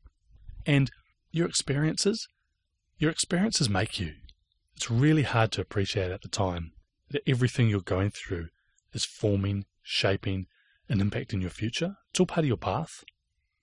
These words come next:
That quote that he spoke about, "Wear your wounds like badges." We've all had some tough times, and I'm sure that at the time it's very hard to look outside of those,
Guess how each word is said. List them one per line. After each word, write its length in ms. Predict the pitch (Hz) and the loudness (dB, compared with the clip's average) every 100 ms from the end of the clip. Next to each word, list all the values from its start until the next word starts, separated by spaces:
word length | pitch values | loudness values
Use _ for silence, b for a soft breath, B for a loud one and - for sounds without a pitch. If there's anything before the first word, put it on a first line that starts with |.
| _ _ - | _ _ -8
That 160 | 147 - | -6 0
quote 280 | 139 139 | 2 2
that 60 | - | 0
he 60 | 101 | -4
spoke 300 | - 101 - | -2 -2 -2
about, 280 | 87 82 _ _ _ _ _ _ _ _ | -6 -8 _ _ _ _ _ _ _ _
"Wear 140 | - 117 | 2 4
your 240 | 127 101 | 4 2
wounds 420 | 98 104 98 92 | 2 2 2 -2
like 160 | - - | -6 -4
badges." 540 | 95 87 90 78 - - - _ _ _ - - _ - | -2 -2 -4 -8 -12 -10 -14 _ _ _ -20 -20 _ 4
We've 180 | 139 127 | 6 8
all 120 | 127 | 8
had 180 | 95 98 | 6 0
some 140 | 101 | -2
tough 180 | 95 - | -2 -2
times, 440 | 98 92 92 - - _ _ _ _ _ | -2 -2 -2 -6 -12 _ _ _ _ _
and 120 | 135 127 | 2 6
I'm 120 | 123 | 6
sure 600 | - - 139 127 101 87 - - - - | 4 2 6 8 6 2 -8 -12 -8 -2
that 140 | 107 | 0
at 100 | 120 | 0
the 80 | 117 | -2
time 360 | - 113 101 | 2 4 4
it's 120 | 117 - | 0 -2
very 240 | 101 95 | 0 0
hard 440 | - 104 92 90 | 0 -2 -2 -4
to 100 | - | -4
look 220 | 98 101 104 | -2 -2 -2
outside 440 | 110 - 98 95 | -4 -2 2 0
of 80 | 90 | 0
those, 380 | 87 85 85 | -4 -6 -10